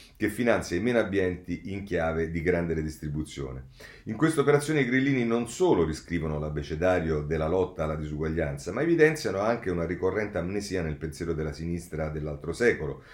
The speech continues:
che aveva esaltato gli scioperi dei lavoratori manuali, ma messo clamorosamente in secondo piano la lotta contro la povertà. Grazie al combinato disposto delle idee di cui sopra, i Cinque Stelle sono arrivati ad avere nel duemiladiciassette diciotto persino il consenso del quaranta per cento dei lavoratori autonomi,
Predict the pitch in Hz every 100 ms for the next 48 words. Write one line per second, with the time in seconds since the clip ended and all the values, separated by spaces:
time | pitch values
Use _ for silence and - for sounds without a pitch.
0 | - - - 123 127 135 110 113 127 113
1 | 85 82 92 - 117 87 82 78 78 82
2 | 82 110 82 87 113 123 87 78 76 -
3 | - 92 107 131 139 - 90 87 92 92
4 | 117 120 90 85 101 117 113 85 78 80
5 | 85 78 76 76 73 71 73 73 76 -
6 | 85 - - - - - 113 160 165 -
7 | 113 95 98 101 135 117 90 - 117 113
8 | 110 80 78 78 107 90 82 90 87 95
9 | 82 101 120 131 143 143 143 110 101 101
10 | 113 113 98 95 113 95 76 71 71 87
11 | 101 87 80 78 92 82 113 120 117 104
12 | 98 95 - 110 90 104 104 90 90 85
13 | 76 80 82 82 78 73 87 78 80 78
14 | 78 78 78 78 80 123 85 71 69